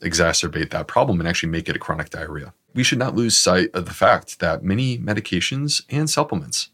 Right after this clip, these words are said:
can cause diarrhea. And many people, they will take these things and not realize that it's something that you're taking that's causing it.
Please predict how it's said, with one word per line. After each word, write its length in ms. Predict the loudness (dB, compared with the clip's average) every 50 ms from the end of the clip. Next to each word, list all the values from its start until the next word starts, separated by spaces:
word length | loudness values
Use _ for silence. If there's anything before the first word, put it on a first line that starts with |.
| _ _
can 160 | -2 -2 0
cause 280 | 2 4 4 4 4 4
diarrhea. 480 | 4 4 4 4 4 4 4 2 2 2
And 100 | 0 0
many 160 | 0 0 0
people, 320 | -2 -4 -4 -2 0 0 0
they 140 | 0 -2 -2
will 240 | -2 -4 -6 -8 _ _ _ -6
take 180 | -6 -4 -4
these 180 | -4 -4 -2 0
things 240 | 0 0 0 0 2
and 80 | 2
not 220 | 4 4 4 2 2
realize 520 | 2 2 4 4 2 0 -2 -6 -6 -6
that 260 | -4 -4 -6 -6 -8 -10 -10
it's 120 | -4 -2
something 300 | 0 0 0 -2 -2 -2
that 80 | -2 0
you're 120 | 0 -2
taking 400 | -2 -2 -4 -4 -2 -2 -2 0
that's 180 | 0 -2 -4 -4
causing 320 | -4 -4 -6 -6 -8 -10
it. 120 | -10 -18